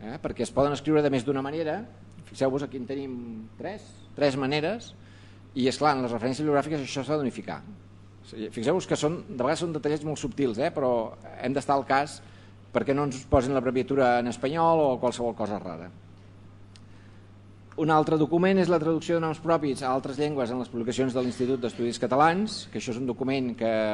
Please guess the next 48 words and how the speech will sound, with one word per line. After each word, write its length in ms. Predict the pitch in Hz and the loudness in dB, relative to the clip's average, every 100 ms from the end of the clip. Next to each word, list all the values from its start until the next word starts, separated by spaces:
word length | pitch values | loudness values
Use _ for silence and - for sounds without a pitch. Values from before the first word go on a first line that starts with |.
| 107 | 0
va 120 | 113 | -2
interessar 460 | 107 117 110 123 117 | -2 -4 -2 0 0
molt 240 | 117 120 113 | 2 2 0
a 80 | 113 | -2
la 60 | 101 | -4
presidència 560 | 98 110 117 120 117 | -6 -4 -4 -4 -4
en 80 | 110 | -2
un 40 | 113 | 0
moment 180 | 117 | 0
determinat, 440 | 110 107 113 117 117 | 0 0 0 0 -2
que 80 | 107 | -8
s'havien 280 | 107 113 | -4 -4
de 40 | 104 | -4
fer 80 | 110 | -6
uns 120 | 98 - | -8 -4
tríptics 480 | 131 120 120 107 | -2 -2 -4 -4
en 120 | 110 107 | -4 -4
tres 160 | 107 107 | -4 -2
o 40 | |
quatre 200 | 107 110 | -4 -2
llengües 440 | 123 131 123 120 113 | -2 -2 -2 -4 -6
i 80 | 110 | -8
tot 120 | 117 | -8
això, 220 | - 160 175 214 - - - - - | -2 0 0 -4 -16 -20 -20 -18 -6
i 120 | 127 - | -6 -2
que 260 | 135 135 147 | 2 2 2
també 200 | 139 131 | 0 -2
està 160 | - 143 | -4 -4
beneït 360 | 127 123 127 135 | 0 0 0 -2
per 80 | 139 | -4
l'oficina 440 | 127 113 117 117 | -4 -6 -4 -2
d'onomàstica. 600 | 107 107 92 - 87 80 | 0 -2 -4 -8 -12 -12
És 80 | 82 | -10
a 20 | |
dir, 60 | 101 | -8
aquest 180 | 107 101 | -8 -8
també 160 | 120 107 | -10 -10
ha 40 | |
passat 240 | 107 113 | -10 -10
el 120 | 120 110 | -12 -8
control. 460 | 123 113 160 175 202 - - - - - - | -8 -4 -4 -4 -8 -18 -20 -20 -20 -20 -14
El 140 | 127 117 | -8 0
que 80 | 117 | 2
passa 240 | 135 165 | 2 0
és 80 | 156 | -2
que 140 | 139 | -2
aquest, 340 | - 147 151 151 | 2 4 4 0
eh, 280 | 127 - | -10 -8